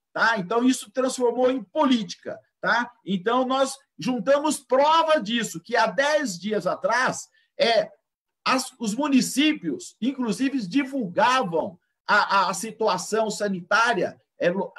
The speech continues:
locais, as situações locais, é de uma outra forma, com gráficos, com informações de leitos ocupados.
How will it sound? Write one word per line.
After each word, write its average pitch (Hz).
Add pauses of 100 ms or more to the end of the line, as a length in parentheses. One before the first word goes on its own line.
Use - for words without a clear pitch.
locais, 208
as 170
situações 185
locais, 202 (300)
é 220
de 247
uma 285
outra 302
forma, 240 (200)
com 247
gráficos, 220 (160)
com 240
informações 240
de 214
leitos 208 (140)
ocupados. 202